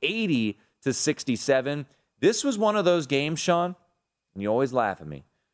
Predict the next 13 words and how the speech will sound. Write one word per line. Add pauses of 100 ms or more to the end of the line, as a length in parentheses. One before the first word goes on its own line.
(640)
I
looked
at
this
line, (440)
and
I
said, (100)
"Oh,
boy, (720)
the
bookmakers
are